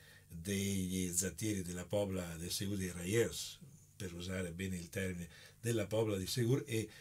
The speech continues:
a lungo presidente internazionale della, dell'associazione. Un rapporto di grande amicizia che si è, eh, chiuso così.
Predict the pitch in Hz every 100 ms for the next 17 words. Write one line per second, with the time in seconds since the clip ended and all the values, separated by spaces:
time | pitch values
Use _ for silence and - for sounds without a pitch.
0 | - - - 127 135 135 123 143 117 104
1 | 113 120 123 113 131 139 123 104 104 -
2 | 104 98 95 90 87 85 85 92 90 90
3 | 85 82 80 78 92 90 82 - - 85
4 | - 90 82 - - - - - 113 123
5 | 117 107 117 - 127 127 110 98 110 117
6 | 117 98 113 127 110 92 90 92 95 -
7 | 107 95 87 87 85 - 95 92 80 87
8 | 76